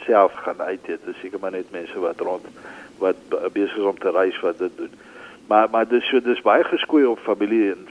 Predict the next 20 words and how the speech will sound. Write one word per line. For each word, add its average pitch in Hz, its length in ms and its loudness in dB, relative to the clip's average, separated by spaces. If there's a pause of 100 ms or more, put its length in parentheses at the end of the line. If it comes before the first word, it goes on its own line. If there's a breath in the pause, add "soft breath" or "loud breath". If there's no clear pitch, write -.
fa-, 98 140 0
eh, 95 180 0
familie 101 380 0
en 92 160 -4
vriende. 90 420 -4 (100)
En 98 220 -10
dit 107 180 -6
maak 113 240 4
nogal 117 380 0
die, 95 340 -4
eh, 90 300 0
jy 104 80 -12
weet, 101 160 -2
die - 20 -4
bevindings 113 540 -2
interessant 110 580 0
in, 95 120 -6
in, 92 340 -10
in 92 200 -8
terme 101 320 0